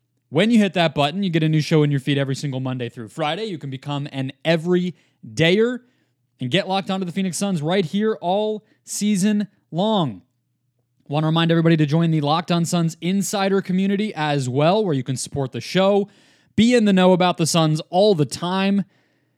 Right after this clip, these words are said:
and basically never have to worry about missing anything related to the Suns. News, rumors, analysis, more, all straight to your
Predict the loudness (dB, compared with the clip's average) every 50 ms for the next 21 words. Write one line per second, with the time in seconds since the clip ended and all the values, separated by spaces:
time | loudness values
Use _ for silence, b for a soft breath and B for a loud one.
0 | _ _ _ _ -8 -6 0 2 2 2 2 0 -4 -6 -4 -2 -2 -2 -2 -4
1 | -6 -10 _ _ _ -4 -2 -2 0 0 0 0 0 0 -2 -4 -4 -4 -2 0
2 | 0 0 2 0 0 -2 -2 -2 -2 -2 -2 -2 -2 0 0 0 0 -2 -4 -4
3 | -6 -8 -10 _ -6 -4 -4 -2 -2 -4 -4 -6 -6 -6 -6 -4 -6 -4 -4 -4
4 | -4 -6 -6 -8 -8 -8 -6 -6 -6 -6 -6 -6 -4 -4 -2 0 0 0 -2 0
5 | 2 2 2 2 2 0 0 0 -2 -4 -2 -2 -2 -2 -4 -4 -4 -6 -4 -4
6 | -4 -2 -2 -2 -4 -4 -4 -2 0 0 0 0 -2 0 0 0 0 0 -2 -2
7 | 0 0 -2 -2